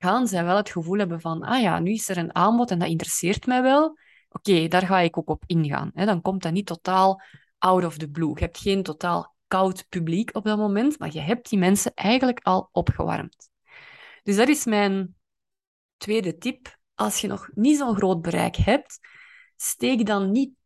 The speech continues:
te veel tijd in, bijvoorbeeld, ja, het, het promoten van je aanbod keer op keer of, ehm,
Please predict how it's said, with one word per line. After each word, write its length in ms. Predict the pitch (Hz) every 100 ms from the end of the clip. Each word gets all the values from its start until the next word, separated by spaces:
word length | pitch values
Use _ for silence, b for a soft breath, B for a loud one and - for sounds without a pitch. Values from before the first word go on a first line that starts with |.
| _
te 200 | 240 247
veel 280 | 226 190 190
tijd 400 | 196 185 180 -
in, 340 | - 247 226 185
bijvoorbeeld, 800 | 185 170 202 202 196 185 185 -
ja, 340 | 180 180 180 180
het, 220 | 196 -
het 200 | 175 -
promoten 600 | 208 190 175 180 196 196
van 140 | 180 185
je 180 | 185 -
aanbod 760 | - 180 190 185 185 - - -
keer 240 | 190 196
op 180 | 190 -
keer 380 | 180 175 180 185
of, 360 | 170 175 - -
ehm, 420 | 170 170 170